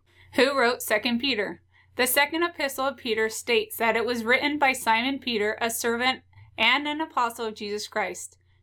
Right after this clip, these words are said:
Church members and leaders have traditionally accepted Peter as the author. Some modern scholars, however, have questioned whether the epistle was truly written by Peter, because the style and language differ from First Peter,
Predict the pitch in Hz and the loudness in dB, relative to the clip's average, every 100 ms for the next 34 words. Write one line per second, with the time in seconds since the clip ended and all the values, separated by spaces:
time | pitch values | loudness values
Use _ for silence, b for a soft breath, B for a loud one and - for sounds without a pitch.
0 | _ 254 247 - 233 233 311 311 233 214 | _ -2 -2 -2 0 2 0 0 -2 0
1 | 220 254 277 254 233 254 220 262 - 311 | 2 2 2 0 0 -4 -4 -4 -2 0
2 | 294 269 - 226 208 - 214 233 - 233 | 2 2 0 -2 0 -2 -2 -4 -4 0
3 | 220 220 - 214 214 196 196 - 170 156 | 4 4 4 2 0 -2 -2 -4 -10 -10
4 | _ _ _ _ - 233 269 285 220 247 | _ _ _ _ -2 2 2 6 6 4
5 | 294 - 220 202 214 - 240 226 269 294 | -2 0 2 2 0 2 2 4 2 2
6 | 208 208 226 226 247 240 - 269 233 214 | -2 0 0 2 0 0 -2 -2 0 2
7 | 214 214 202 202 311 311 233 214 208 - | 0 0 0 -2 -8 -4 0 2 0 -4
8 | 233 220 208 202 196 202 214 214 285 233 | -2 0 0 0 0 2 2 0 -2 0
9 | 175 226 _ _ _ - 254 294 269 254 | -2 -6 _ _ _ -6 0 0 0 -2
10 | 254 240 240 269 - 254 226 240 269 202 | -2 2 4 4 0 -4 -4 -2 -2 -4
11 | 202 214 214 226 226 - 196 - 208 208 | -4 -4 -4 -6 -8 -8 -8 -6 -6 -6
12 | - 226 185 156 | -6 -2 -2 -4